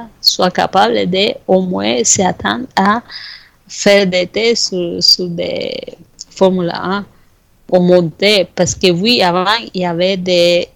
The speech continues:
des pilotes de l'académie, mais ils partaient en diagonale tout le temps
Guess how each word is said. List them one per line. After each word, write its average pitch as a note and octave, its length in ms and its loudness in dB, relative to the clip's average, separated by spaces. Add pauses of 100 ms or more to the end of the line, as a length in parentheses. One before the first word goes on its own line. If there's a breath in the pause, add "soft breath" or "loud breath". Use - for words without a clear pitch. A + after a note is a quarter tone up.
(160)
des E3+ 200 0
pilotes F3 480 0
de G#3 80 0
l'académie, F#3+ 680 0
mais F#3+ 200 -4
ils F#3 180 -2
partaient G#3 580 2 (720)
en G#3+ 120 0
diagonale G#3+ 800 2
tout A3+ 120 -6
le G3+ 40 -4
temps C4 240 -4